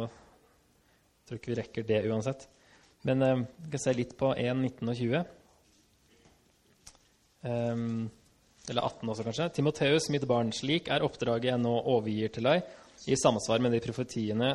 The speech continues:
som før er talt til deg. Ved dem skal du stride den gode strid, i tro og med god samvittighet. Noen har feid samvittigheten til side, og troen deres har forlist. Blant dem er Hymeneus og Alexander, som jeg har overgitt til Satan, så de skal bli tuktet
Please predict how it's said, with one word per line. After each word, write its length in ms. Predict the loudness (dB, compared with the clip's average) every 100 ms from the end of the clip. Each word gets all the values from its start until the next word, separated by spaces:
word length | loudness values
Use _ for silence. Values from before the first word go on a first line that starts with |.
| -2
som 160 | -4 -4
før 320 | 0 2 2
er 120 | 2
talt 260 | 0 -2 -8 -6
til 80 |
deg. 240 | -4 -6 -8 _ -20 -20 -20 _
Ved 160 | 0 4
dem 160 | 4 2
skal 160 | 0 0
du 80 | 0
stride 400 | -2 0 2 2
den 160 | 2
gode 240 | 2 0 -2
strid, 380 | -2 -2 -2 -10 _ _ -20 _ -8
i 60 |
tro 300 | -2 2 2 2
og 160 | 0
med 140 | 0 2
god 180 | 2 2
samvittighet. 500 | 0 0 -4 -4 -12 -20 _ _ _ _ _ _ 2
Noen 260 | 6 6 4
har 80 |
feid 340 | 4 2 2 2
samvittigheten 540 | 0 0 0 0 0
til 80 | -6
side, 360 | -2 -2 0 -2 -4 -10
og 140 | -10
troen 340 | -4 0 0 2
deres 280 | 2 0 -2
har 160 | -2 -2
forlist. 720 | -4 -2 -2 -4 -6 -10 -14 -16 -20 -20 -20 -20 -20 -20 _
Blant 200 | 2 4
dem 160 | 2 4
er 120 | 2
Hymeneus 400 | 4 2 2 2
og 100 | 0
Alexander, 420 | 0 0 -2 -2
som 120 | -2 -2
jeg 80 |
har 80 | 0
overgitt 300 | -2 -4 -6
til 80 | -4
Satan, 300 | -4 -4 -6
så 120 | -6
de 100 | -8
skal 580 | -8 -16 _ -18 -8 -4
bli 120 | -4
tuktet 640 | -2 -6 -4 -4 -4 -6